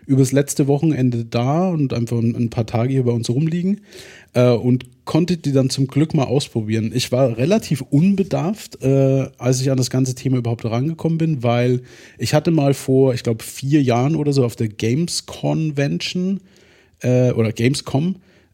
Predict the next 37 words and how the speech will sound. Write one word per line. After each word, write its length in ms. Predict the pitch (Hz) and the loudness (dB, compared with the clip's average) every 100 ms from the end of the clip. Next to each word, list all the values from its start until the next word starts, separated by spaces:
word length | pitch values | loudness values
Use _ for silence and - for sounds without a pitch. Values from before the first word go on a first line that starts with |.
| _ | _
eine 560 | 120 131 131 131 127 127 | 0 4 4 4 2 2
Oculus 560 | - 135 - 131 117 117 | 0 -2 0 0 0 0
Rift 240 | 170 - | 0 -2
auf. 220 | 151 185 | -4 -2
Das 180 | - 135 | -2 0
war 60 | 131 | 0
aber 120 | 131 | 2
noch 120 | 131 | 0
eins 260 | 110 135 - | 0 -2 0
der 180 | 113 - | -4 -2
ersten 360 | 127 143 - | -4 -2 -2
Entwicklermodelle, 840 | 117 110 131 123 113 110 107 104 | -2 0 0 0 0 -2 -2 -4
also 180 | 110 117 | -4 -4
mit 100 | 113 | -2
unheimlich 400 | 123 117 117 110 | 0 0 0 0
schlechtem 400 | - 120 - 113 | -4 -4 -4 -4
Display 400 | 131 131 - 117 | -2 -2 -2 -2
und 160 | 107 110 | -2 -4
sowas. 440 | 117 117 160 - _ _ - - - _ - | -4 -4 -4 -6 _ _ -20 -20 -20 _ 2
Ähm, 480 | 123 127 127 127 | 4 6 4 2
und 300 | 127 120 - | 0 -2 -2
saß 300 | 117 - 127 | -2 0 2
da 100 | - | 0
auch 120 | 117 120 | -2 0
nur 160 | 127 | -2
zwei 240 | - 117 117 | -2 -2 0
Minuten 360 | 127 120 117 | 2 2 0
drin 200 | 117 131 | 0 0
und 80 | 131 | 0
bin 140 | 117 | -2
über 140 | 120 117 | -2 -2
eine 180 | 117 113 | -2 -2
virtuelle 420 | 117 113 110 113 | -2 -4 -4 -6
Achterbahn 540 | 123 - 104 107 107 | -8 -6 -6 -6 -6
gefahren 380 | 107 - 113 113 | -8 -10 -10 -8
oder 120 | 117 | -6
sowas. 380 | 117 131 170 - | -6 -4 -6 -8